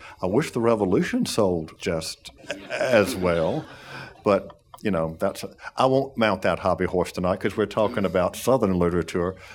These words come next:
uh, not, not the eighteenth century. But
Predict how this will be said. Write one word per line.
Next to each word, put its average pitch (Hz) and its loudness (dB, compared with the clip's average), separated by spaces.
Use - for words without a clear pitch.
uh, 87 -4
not, 92 -2
not 90 -2
the 85 -2
eighteenth 78 -6
century. - -10
But 110 4